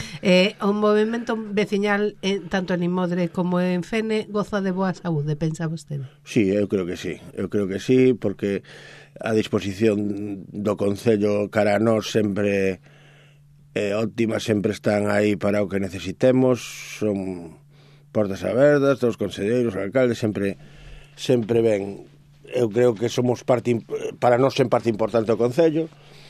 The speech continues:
Speaker 2: e, e para o Concello creo que a sociedade somos parte importante tamén.
Speaker 1: E que destacaría do papel que xogan na convivencia e para a vitalidade das parroquias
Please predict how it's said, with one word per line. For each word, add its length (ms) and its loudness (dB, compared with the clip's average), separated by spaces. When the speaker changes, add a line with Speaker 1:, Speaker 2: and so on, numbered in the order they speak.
Speaker 2:
e, 880 4
e 160 2
para 280 0
o 40 2
Concello 400 2
creo 160 4
que 160 4
a 80 6
sociedade 480 2
somos 240 0
parte 160 -2
importante 480 -4
tamén. 320 -10
Speaker 1:
E 160 4
que 320 0
destacaría 640 2
do 80 4
papel 400 0
que 80 -2
xogan 480 0
na 80 2
convivencia 960 0
e 80 0
para 400 2
a 20 0
vitalidade 800 0
das 240 0
parroquias 720 -2